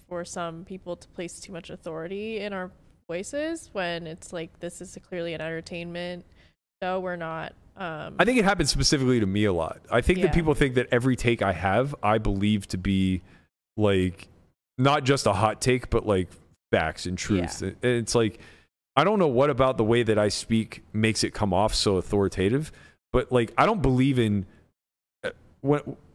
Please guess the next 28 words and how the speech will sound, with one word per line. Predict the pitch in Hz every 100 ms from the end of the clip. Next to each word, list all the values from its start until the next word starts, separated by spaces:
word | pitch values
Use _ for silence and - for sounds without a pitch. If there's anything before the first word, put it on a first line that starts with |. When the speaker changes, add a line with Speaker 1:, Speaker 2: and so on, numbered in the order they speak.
| -
Speaker 2:
<laughs> | - - 139 - - -
I | 160
don't | 220
believe | 185 175 196
to | 175 170
a |
hundred | 151 165 143
percent | 135 127 143 113
certainty | 131 131 135 170 143
in | 117 117
literally | 131 156 151 131 120 -
anything | 117 113 113
that | 101
I've | 95 90
ever | 92 85
said. | - 69 - - _ _ _ _
Like, | 110 107 101 -
I | 127 131
am | 120
Speaker 1:
It | 113 -
does | 381 381 -
Speaker 2:
not | 120
Speaker 1:
sometimes | 127 127
Speaker 2:
that | 127
Speaker 1:
come | 117
off |
Speaker 2:
hard-headed. | 113 110 110 95 -
Speaker 1:
as | - - -